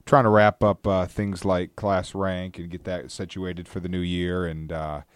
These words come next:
and, uh, behavior-wise, kids are doing a good job. Uh, I'm excited for the new year.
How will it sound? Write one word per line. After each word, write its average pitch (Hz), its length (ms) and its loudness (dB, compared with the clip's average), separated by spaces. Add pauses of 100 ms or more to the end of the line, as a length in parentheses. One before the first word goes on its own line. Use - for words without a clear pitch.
(360)
and, 85 360 -6
uh, 78 280 -10
behavior-wise, 147 720 0
kids 117 200 -6
are 113 40 -10
doing 123 160 -2
a - 40 -6
good 113 120 -2
job. 110 460 0
Uh, 92 80 -8
I'm 87 160 -10
excited 98 340 -6
for - 100 -10
the 98 60 -4
new 95 120 -4
year. 92 420 -2